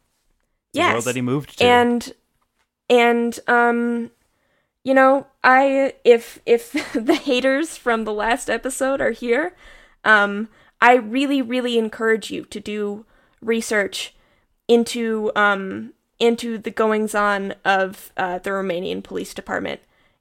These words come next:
Speaker 1: and, um, all of the corruption, um, and the just systemically, habitually not taking sexual assault seriously. It is, it is really, it is horrifying. Um,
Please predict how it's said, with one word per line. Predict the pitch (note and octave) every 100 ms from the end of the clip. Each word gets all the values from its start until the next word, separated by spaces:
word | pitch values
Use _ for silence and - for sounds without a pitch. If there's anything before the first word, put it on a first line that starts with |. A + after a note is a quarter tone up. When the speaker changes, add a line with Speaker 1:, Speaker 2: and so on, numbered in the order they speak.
| -
Speaker 1:
and, | F#3+ F3+ E3 - -
um, | G3 F3+ E3+ -
all | G#3+ G#3+
of | G#3+ -
the |
corruption, | - A3 G3 F#3+ - F#3+ F#3+ G3+ _ _ _ _ _ _
um, | G3 F3+ F3 F3 G#3+ - _ _ _ _ _ -
and | A3 G#3 G#3 G3+ G3+ - -
the | A3 G#3+ G3 F#3+ _ _ -
just | A3+ A3 - - _ _
systemically, | - A#3+ - - A#3+ A3+ A3 G#3+ F#3+ F3+ G3+ _ _ _ _ _ _ -
habitually | F#3+ A3 G#3+ A#3 G#3+ G3+ G3 -
not | G#3 G3+ G3
taking | - G3+ F#3+
sexual | F#3+ F#3+ - - -
assault | - - -
seriously. | - - - - - - _ _
It | - G#3+
is, | G#3+ G#3 -
it | -
is | A3 G#3
really, | G#3+ G3 F3+ -
it | F#3+
is | F#3+ -
horrifying. | - G3+ F3 - - - - _ _ _ -
Um, | F3 F3+